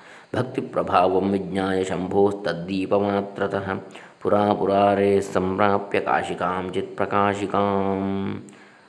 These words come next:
ತಾನಿಟ್ಟ ದೀಪವೊಂದರಿಂದ ಇಷ್ಟು ಆತುರೈಶ್ವರ್ಯ ಲಭಿಸಿದಾಗ ಅವನು ಶಿವನಲ್ಲಿ ಉಂಟಾದ ಭಕ್ತಿಯ ಪ್ರಭಾವವೇ ಮುಖ್ಯ ಅಂತೇಳಿ ಅರಿತು ಈ ತಪಸ್ಸಿಗೆ ಉಪಕ್ರಮಿಸಿದ.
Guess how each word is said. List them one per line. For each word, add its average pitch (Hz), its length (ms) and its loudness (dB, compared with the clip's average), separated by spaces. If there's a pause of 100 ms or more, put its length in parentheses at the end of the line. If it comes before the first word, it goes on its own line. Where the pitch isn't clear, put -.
(440)
ತಾನಿಟ್ಟ 127 420 4
ದೀಪವೊಂದರಿಂದ 120 840 2
ಇಷ್ಟು 120 520 2
ಆತುರೈಶ್ವರ್ಯ 117 1080 4
ಲಭಿಸಿದಾಗ 92 880 -2 (1800)
ಅವನು 98 220 -4
ಶಿವನಲ್ಲಿ 117 440 2
ಉಂಟಾದ 101 520 2
ಭಕ್ತಿಯ 123 440 0
ಪ್ರಭಾವವೇ 95 1300 2 (720)
ಮುಖ್ಯ - 520 -4 (480)
ಅಂತೇಳಿ 87 400 -4
ಅರಿತು 98 320 -2
ಈ 90 160 -6
ತಪಸ್ಸಿಗೆ - 460 -8
ಉಪಕ್ರಮಿಸಿದ. - 760 -10